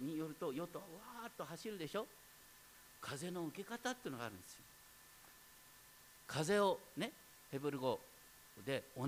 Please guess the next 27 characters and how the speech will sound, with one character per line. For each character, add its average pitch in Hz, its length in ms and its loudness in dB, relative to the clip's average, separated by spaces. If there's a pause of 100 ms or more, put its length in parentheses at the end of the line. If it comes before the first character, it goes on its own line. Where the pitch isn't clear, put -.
(120)
じ 180 180 0
言 165 100 -2 (120)
葉 101 160 -4
で、 127 160 2 (520)
霊、 165 180 4 (600)
精 113 280 2
霊。 95 200 0 (520)
精 151 240 2
霊 147 160 4
と 120 200 0 (280)
風 104 260 -2
と 98 160 -2
は 95 100 0 (320)
ね、 165 120 -2 (160)
ヘ 117 80 -2
ブ 110 100 -2
ル 117 60 -4
語 107 120 -2
で 87 80 -2
は 82 140 -4
同 131 200 2
じ 165 100 -2
な 139 80 2
ん 92 80 0
で 85 60 -8 (100)
す - 40 -2
ね。 320 140 2